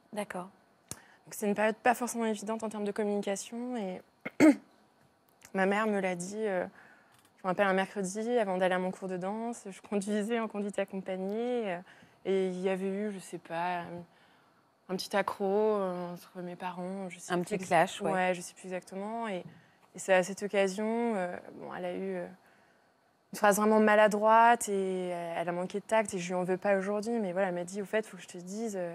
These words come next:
Speaker 2: ton père, c'est pas ton père. »
Speaker 1: Hmm.
Speaker 2: Donc
Speaker 1: Ça a
Speaker 2: là,
Speaker 1: été un petit peu brut-, ça a été brutal. En
Speaker 2: c'est
Speaker 1: tout cas, vous, vous
Speaker 2: brutal.
Speaker 1: l'avez reçu comme ça.
Speaker 2: Bien sûr,
Speaker 1: Et le
Speaker 2: bien
Speaker 1: temps a
Speaker 2: sûr.
Speaker 1: passé, vous avez compris, mais à l'époque, elle était en souffrance, en séparation avec votre
Speaker 2: Ouais.
Speaker 1: papa, et elle a balancé ça.
Speaker 2: Ouais.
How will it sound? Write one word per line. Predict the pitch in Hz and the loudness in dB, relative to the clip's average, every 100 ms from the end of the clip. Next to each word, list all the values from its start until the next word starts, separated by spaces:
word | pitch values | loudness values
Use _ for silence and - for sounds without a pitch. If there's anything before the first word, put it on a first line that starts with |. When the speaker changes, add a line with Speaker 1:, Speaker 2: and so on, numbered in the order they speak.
| 175 | -10
Speaker 2:
ton | 190 | -2
père, | 208 208 | -2 -2
c'est | - | -4
pas | 196 | -6
ton | 196 | -6
père. » | 175 180 _ _ _ _ _ _ _ _ _ _ - | -10 -14 _ _ _ _ _ _ _ _ _ _ -12
Speaker 1:
Hmm. | 170 160 _ 196 | -12 -12 _ -4
Speaker 2:
Donc | 185 | 0
Speaker 1:
Ça | 185 | 8
a | |
Speaker 2:
là, | 220 | 8
Speaker 1:
été | 180 | 8
un | |
petit | 190 | 2
peu | - | -2
brut-, | 180 175 170 | 0 2 2
ça | - | 4
a | |
été | 170 185 | 4 4
brutal. | 165 147 135 | 2 2 2
En | 143 | 6
Speaker 2:
c'est | 254 | 6
Speaker 1:
tout | |
cas, | 226 | 8
vous, | 247 | 8
vous | |
Speaker 2:
brutal. | 233 180 | 8 8
Speaker 1:
l'avez | 190 | 8
reçu | 175 170 208 | 8 4 4
comme | 190 175 | 4 4
ça. | - 156 - | 0 -4 -2
Speaker 2:
Bien | 202 233 | 2 2
sûr, | 233 - 233 | 2 4 8
Speaker 1:
Et | |
le | 190 | 8
Speaker 2:
bien | 196 | 8
Speaker 1:
temps | 196 | 6
a | |
Speaker 2:
sûr. | 185 | 8
Speaker 1:
passé, | 196 185 220 208 | 6 6 6 6
vous | 196 | 8
avez | 175 170 | 6 6
compris, | 185 - - 220 226 - - | 2 2 4 4 4 -4 0
mais | 180 | 6
à | 185 | 8
l'époque, | 190 190 214 208 | 8 8 6 8
elle | 185 | 4
était | 180 175 | 4 4
en | 165 | 0
souffrance, | - 175 - 214 214 - | -2 -10 4 6 6 2
en | |
séparation | - 190 180 170 - 202 | -2 4 6 6 4 2
avec | 175 160 | 2 4
votre | 165 226 | 4 6
Speaker 2:
Ouais. | 202 | 6
Speaker 1:
papa, | 165 202 | 6 8
et | 196 | 8
elle | 165 | 8
a | 156 | 10
balancé | 160 160 160 156 | 8 6 0 2
ça. | 185 180 226 | 6 8 8
Speaker 2:
Ouais. | 196 | 4